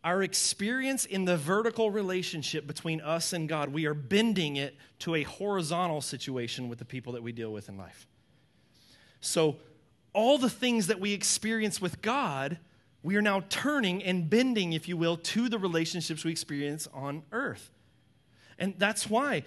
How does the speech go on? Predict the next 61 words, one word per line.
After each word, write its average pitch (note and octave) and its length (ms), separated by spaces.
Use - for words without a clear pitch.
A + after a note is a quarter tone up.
in G3+ 160
Colossians F#3 540
it F#3 80
says, F#3 240
"You're F#3+ 120
to A3 60
be A3+ 260
patient, G#3+ 500
you're F3+ 120
to G3 80
be G3 340
this G#3+ 240
kind G#3 240
of F#3+ 100
person A#3 380
with E3 120
everybody." F3+ 340
We F#3+ 100
just F3+ 200
saw G3+ 160
that G3+ 140
in F#3+ 100
the F3+ 80
text. G#3 280
Where G3+ 80
was G3+ 100
that G3+ 120
at? A#3 180
In G#3 160
Colossians, G#3+ 500
"Put - 260
on A#3 220
as F#3+ 140
God's F#3 340
chosen F#3+ 560
ones, D3+ 280
holy, F#3+ 340
beloved, E3 420
compassionate D3+ 400
hearts, D#3 200
kindness, E3 540
humility, D#3+ 480
meekness." D#3+ 380
Those B3 360
are C#4+ 40
the G#3+ 120
things G#3 260
we've A3+ 140
experienced G#3+ 500
in G#3 60
our F#3 100
vertical A3+ 400
relationship F3+ 420
with D#3+ 140
God, F#3 260
and D#3+ 80
we're E3+ 120
now F3+ 140
bending F#3 500
those D3 240
things D3 400